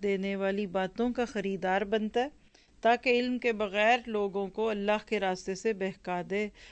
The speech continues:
और इनका मजाक बनाए। आगे लिखा है कि जब हमारी आयत इसको पढ़कर सुनाई जाती हैं, तकब्बुर से मुंह मोड़ लेता है, गोया कि इसने इनको सुना ही नहीं,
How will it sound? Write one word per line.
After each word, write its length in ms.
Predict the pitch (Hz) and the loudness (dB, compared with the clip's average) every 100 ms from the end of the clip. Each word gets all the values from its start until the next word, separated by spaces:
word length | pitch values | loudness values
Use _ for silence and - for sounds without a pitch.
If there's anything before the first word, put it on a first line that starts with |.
| - 220 | -4 2
और 160 | 220 | 4
इनका 320 | 208 202 240 | 4 2 0
मजाक 560 | 240 196 175 185 214 214 | 0 -2 0 0 0 -2
बनाए। 460 | 185 175 170 170 170 - - - - | -6 -4 -4 -6 -12 -20 -20 -20 -2
आगे 300 | 196 202 220 | 0 2 2
लिखा 260 | 214 214 240 | 0 -2 -4
है 80 | |
कि 100 | 247 | -4
जब 280 | 208 233 233 | 2 2 2
हमारी 300 | 226 214 214 | 0 0 4
आयत 440 | 202 196 202 226 240 | 6 6 6 4 2
इसको 240 | - 226 | -2 -2
पढ़कर 380 | 196 190 - 208 | 0 -2 -2 -4
सुनाई 380 | 214 196 190 196 | -2 -4 -2 -2
जाती 400 | 196 196 214 220 | -2 -2 -4 -2
हैं, 160 | 269 - - - | -4 -8 -20 -8
तकब्बुर 500 | 240 226 247 196 277 | -8 -4 -6 -2 -4
से 160 | 285 285 | -2 -2
मुंह 180 | 247 220 | 0 0
मोड़ 200 | 202 180 | 0 -2
लेता 280 | 175 - 175 | -4 -6 -12
है, 100 | 175 _ _ _ - 190 | -12 _ _ _ -12 0
गोया 300 | 202 220 233 | 4 6 4
कि 140 | 220 | 2
इसने 220 | 208 214 | -4 -4
इनको 220 | 196 196 | -4 -4
सुना 400 | 226 - 180 175 | -4 -6 -6 -4
ही 180 | 185 190 | -4 -6
नहीं, 340 | 180 170 165 | -6 -6 -8